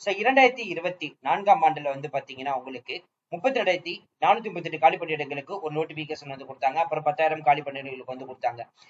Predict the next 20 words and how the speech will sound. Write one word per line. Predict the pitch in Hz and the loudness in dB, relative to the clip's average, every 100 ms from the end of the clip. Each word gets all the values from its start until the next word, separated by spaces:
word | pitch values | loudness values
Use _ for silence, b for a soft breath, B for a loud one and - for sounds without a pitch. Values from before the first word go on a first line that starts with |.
| b _ | b _
இரண்டாயிரத்தி | 170 247 247 240 | 4 10 10 8
இருபத்தஞ்சுக்கு | 185 208 214 170 175 208 | 2 -2 0 -2 -2 -4
வந்து | 180 156 | -4 -4
பாத்தீங்கன்னா, | 127 - 143 190 - | -6 -4 -4 -4 -4
ஒன்பதாயிரத்தி | 143 180 170 160 175 | 2 4 4 2 -4
தொள்ளாயிரம் | 147 143 151 147 | 2 4 4 2
ஒரு | 143 | 4
காலி | 147 147 | 4 4
பணியிடங்களுக்கு | 147 147 139 | -2 -8 -10
கொடுத்தாங்க. | 139 135 131 170 185 | -4 -2 0 -2 -4
ஐயாயிரம் | 139 160 175 156 | -4 0 2 2
வேகன்சிஸ் | 151 160 156 156 | -2 -4 -10 -10
வந்து | 151 135 | -8 -10
கொடுத்தாங்க. | 131 127 127 127 - B B _ | -14 -2 -2 0 -6 B B _
அதுக்கப்புறம் | 151 180 170 156 156 147 _ 156 | 4 4 2 2 0 -6 _ -4
இருபத்தஞ்சு, | 160 165 156 151 147 147 147 | -2 -2 -2 -4 -6 -10 -2
பத்து, | 151 147 - 156 151 - | 0 0 0 -4 -4 -6
நூறு, | 147 170 160 151 | -6 -2 -2 -4
நூத்தம்பதுன்னு | 156 156 151 151 160 - | -6 -4 -2 -2 -6 -8
சொல்லிட்டு | 139 196 | -10 -10